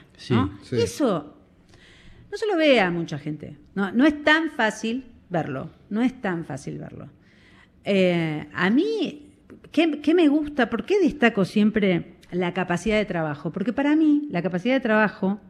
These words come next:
Speaker 2: es central, porque lo único que yo vi en el resto de los gobiernos, que no son los de Néstor y los dos de Cristina, el de Néstor y los dos de Cristina, son vagos,
Speaker 1: Mm.
Speaker 2: que no laburan,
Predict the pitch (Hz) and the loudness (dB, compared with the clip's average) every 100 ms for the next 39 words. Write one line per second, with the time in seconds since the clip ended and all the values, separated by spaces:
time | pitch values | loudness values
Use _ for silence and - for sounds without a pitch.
0 | - 202 220 - - _ _ _ _ - | -4 -2 -2 -8 -20 _ _ _ _ 0
1 | 320 359 415 185 151 147 - _ _ _ | 0 0 0 2 0 -6 -18 _ _ _
2 | - 262 - 269 392 554 427 214 185 - | 0 2 4 4 4 2 2 2 2 2
3 | 277 262 202 165 151 - - _ - 175 | 2 4 4 2 0 -6 -20 _ -6 0
4 | 165 165 175 294 294 - 165 165 160 165 | 0 0 0 -2 -2 -4 -4 0 0 2
5 | 226 208 165 151 147 - - _ _ _ | 4 4 2 0 -2 -10 -20 _ _ _
6 | _ - 165 180 175 214 202 170 156 175 | _ -2 2 2 2 2 2 2 0 0
7 | 185 - 165 160 - 147 147 139 143 147 | 0 0 -4 -4 -6 -2 -2 0 0 2
8 | 180 180 180 190 196 175 160 165 151 160 | 2 2 0 -2 2 4 4 2 2 2
9 | 196 175 151 156 220 233 240 247 254 247 | 2 0 2 4 4 2 0 0 0 -2
10 | 381 392 269 151 147 - - - - 139 | 0 4 6 4 0 -6 -20 -18 -2 0
11 | 113 92 - - - 370 359 330 190 156 | 0 -4 -12 -12 -2 4 6 10 10 8